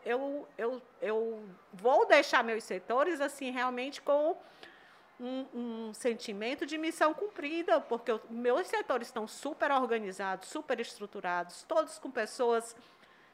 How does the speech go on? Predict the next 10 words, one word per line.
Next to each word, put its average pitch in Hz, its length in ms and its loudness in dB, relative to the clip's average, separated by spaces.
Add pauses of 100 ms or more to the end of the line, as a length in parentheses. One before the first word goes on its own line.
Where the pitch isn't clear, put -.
competentes, 262 880 2
os 277 140 -4
setores 277 580 4
todos 311 520 6
rodando 294 640 6
sozinho. 214 920 0
Isso 277 220 -4
mostra 294 420 2
o 262 40 -2
quê? 226 420 -2